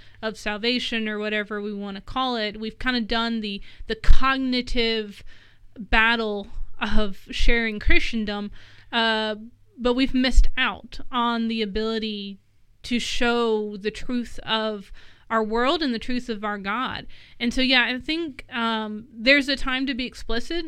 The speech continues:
I mean, our program is very explicit in what we talk about. Like, we're not trying to have grand <laughs> analogies or anything covering it up. We're pretty straightforward. There's a time for that, but we call it what it is, and this is a podcast.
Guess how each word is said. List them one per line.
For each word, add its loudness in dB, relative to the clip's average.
I -4
mean, -4
our -4
program 0
is -6
very 0
explicit -6
in -8
what -10
we -10
talk -4
about. -10
Like, -8
we're -8
not -6
trying -4
to -2
have -6
grand 4
<laughs> 0
analogies 6
or 2
anything 4
covering -2
it -6
up. -6
We're -6
pretty 4
straightforward. -4
There's 0
a 0
time 0
for -6
that, 0
but -4
we -4
call -2
it -4
what -4
it -4
is, -2
and -8
this -12
is -6
a -8
podcast. -6